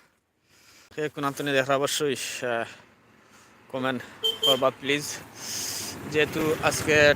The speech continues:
ঠান্ডাটা খুবই বেশি পড়ছে, আহ, বাংলাদেশে ঠান্ডা খুবই বেশি।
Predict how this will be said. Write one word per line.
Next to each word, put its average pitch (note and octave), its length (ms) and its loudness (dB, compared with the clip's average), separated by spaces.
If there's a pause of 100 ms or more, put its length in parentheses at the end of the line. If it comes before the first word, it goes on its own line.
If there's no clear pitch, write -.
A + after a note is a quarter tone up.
ঠান্ডাটা C#3+ 400 4
খুবই D3+ 180 0
বেশি C#3+ 360 4
পড়ছে, D3+ 280 2
আহ, A2 560 2 (560)
বাংলাদেশে D3+ 720 2 (180)
ঠান্ডা B2+ 560 2
খুবই C#3+ 200 -4
বেশি। C3+ 320 0